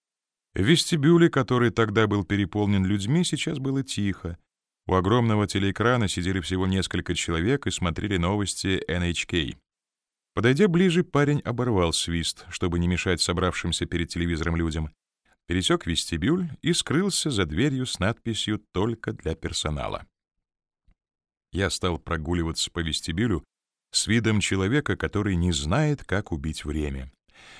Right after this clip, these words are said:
Пересаживался с одного дивана на другой, разглядывал потолок, проверял мягкость ковра у себя под ногами. Потом подошёл к телефону-автомату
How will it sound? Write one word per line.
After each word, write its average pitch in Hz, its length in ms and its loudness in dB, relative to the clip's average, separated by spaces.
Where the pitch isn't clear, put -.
Пересаживался 107 760 2
с - 100 0
одного 90 360 2
дивана 76 340 -2
на 73 120 -4
другой, 110 680 -2
разглядывал 143 560 0
потолок, 90 880 -4
проверял 107 440 0
мягкость 85 640 -2
ковра 78 460 -2
у - 80 -10
себя - 260 -6
под 110 180 -6
ногами. 98 520 -4
Потом 90 300 0
подошёл 90 400 -2
к - 40 -12
телефону-автомату 85 1160 -2